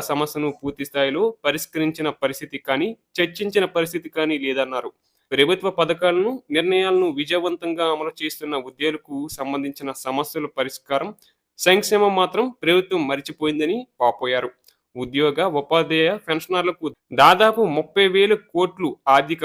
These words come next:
బకాయిలు చెల్లింపులపై ప్రభుత్వం రోడ్ మ్యాప్ ప్రకటించాలని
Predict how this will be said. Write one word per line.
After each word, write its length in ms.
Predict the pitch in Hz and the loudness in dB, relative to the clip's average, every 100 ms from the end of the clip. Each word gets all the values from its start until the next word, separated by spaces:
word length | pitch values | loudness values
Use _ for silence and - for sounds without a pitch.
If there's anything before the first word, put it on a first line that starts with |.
| 143 | -2
బకాయిలు 340 | 143 151 143 139 | -2 -2 -4 -4
చెల్లింపులపై 540 | 139 135 131 131 165 214 220 | -6 -6 -6 -6 -4 -4 -2
ప్రభుత్వం 400 | 160 196 196 202 147 | 2 2 2 -2 -2
రోడ్ 240 | 147 165 170 | -2 -2 -4
మ్యాప్ 200 | 165 - - 127 | -6 -6 -12 -12
ప్రకటించాలని 640 | 135 135 131 139 135 | -8 -8 -6 -4 -2